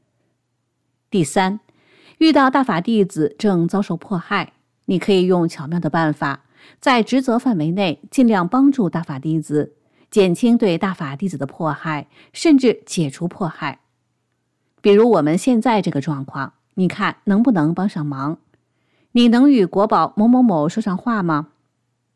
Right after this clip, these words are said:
他说：“认识，但说不上话。”我又问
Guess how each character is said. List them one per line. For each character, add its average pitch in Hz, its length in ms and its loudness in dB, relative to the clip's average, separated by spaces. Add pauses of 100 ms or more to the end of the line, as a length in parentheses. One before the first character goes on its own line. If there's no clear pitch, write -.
(100)
他 160 120 -8
说 151 400 -4 (540)
：“认 226 260 2
识， 147 360 -4
但 151 260 0
说 190 160 -2
不 180 80 -8
上 156 160 -8
话。” 165 360 -10 (1040)
我 165 140 0
又 202 200 0
问 156 360 -4